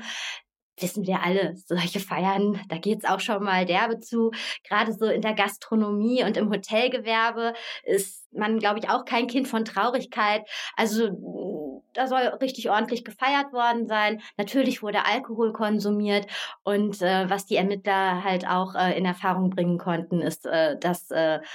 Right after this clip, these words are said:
Rebeccas Schwager, äh, dem Kokain sehr zugetan war.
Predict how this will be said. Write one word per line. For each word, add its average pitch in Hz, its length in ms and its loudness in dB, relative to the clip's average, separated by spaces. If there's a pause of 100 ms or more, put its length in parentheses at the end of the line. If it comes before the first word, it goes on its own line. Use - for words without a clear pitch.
(140)
Rebeccas 180 380 0
Schwager, 156 840 0
äh, 151 40 -6 (460)
dem 185 220 4
Kokain 190 500 2
sehr 143 200 -2
zugetan 147 640 -4
war. - 180 -2